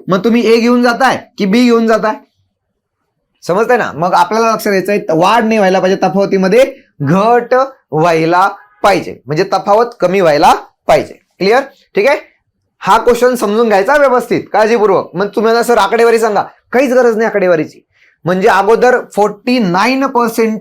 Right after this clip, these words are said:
फोर्टी नाईन पॉइंटच्या आसपास तफावत आहे, आणि आता ट्वेंटी पॉइंटच्या आसपास तफावत आहे, फक्त तफावत कमी झालेली आहे.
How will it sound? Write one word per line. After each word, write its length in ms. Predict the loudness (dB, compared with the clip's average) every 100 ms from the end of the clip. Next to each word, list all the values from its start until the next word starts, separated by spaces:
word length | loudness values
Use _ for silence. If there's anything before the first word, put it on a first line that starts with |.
| -10 -4
फोर्टी 340 | -4 -2 -2
नाईन 200 | 0 0
पॉइंटच्या 460 | 0 -2 0 -2 -4
आसपास 300 | -4 -6 -4
तफावत 360 | -2 0 0 -2
आहे, 240 | -4 -10 _ _ _ -20 _ _ _ _ _ _ -10 -4
आणि 180 | -2 -2
आता 260 | -2 -2
ट्वेंटी 680 | -4 0 2 2 0 0 0
पॉइंटच्या 480 | 0 0 0 0 -2
आसपास 300 | -2 -4 -4
तफावत 360 | -2 -2 -2
आहे, 120 | -4 -6 -6
फक्त 300 | -8 -4 -4
तफावत 440 | -4 0 0 0 -2 -4
कमी 220 | -2 0
झालेली 360 | 0 0 -2
आहे. 80 | -4